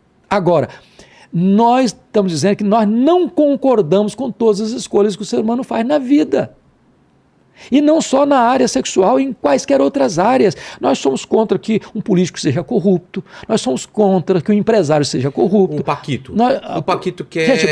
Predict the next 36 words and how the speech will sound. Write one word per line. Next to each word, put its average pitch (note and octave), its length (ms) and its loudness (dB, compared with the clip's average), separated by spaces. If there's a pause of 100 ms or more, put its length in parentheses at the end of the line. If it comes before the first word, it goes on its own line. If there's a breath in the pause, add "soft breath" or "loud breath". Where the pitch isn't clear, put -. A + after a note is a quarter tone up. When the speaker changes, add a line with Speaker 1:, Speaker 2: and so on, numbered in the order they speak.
(120)
Speaker 1:
boa. A2+ 200 -2
Speaker 2:
quer D3 140 -2
fumar C#3+ 380 -6
aquele C3+ 260 -8
cigarrinho C3+ 580 -4
de C3 80 -4
artista C3+ 480 -6
dele G2+ 280 -10
lá. E2 100 -18 (140)
Speaker 1:
É, F#3 180 0 (100)
nós A#3+ 200 2
somos C4+ 280 0
contra G3+ 360 0
que G#3+ 100 0
uma F#3+ 60 0
pessoa G3 360 0
use F#3+ 220 0
drogas. G3 640 0
Speaker 2:
Aí, A2 340 -8
Paquito. F#2+ 540 -14 (140)
Speaker 1:
Somos G#3 280 -2
contra. G#3 420 0 (160 loud breath)
Nós A3+ 160 0
somos C#4 240 0
contra A3 300 0
que - 60 -2
uma G#3 60 2
pessoa G3 300 0
seja F3+ 280 0
mentiroso. G3 760 2 (160 loud breath)
Nós A#3+ 140 0
somos C#4+ 240 -2
contra A3+ 280 0
que G#3 80 -6
uma G#3+ 120 2
pessoa, F#3+ 460 2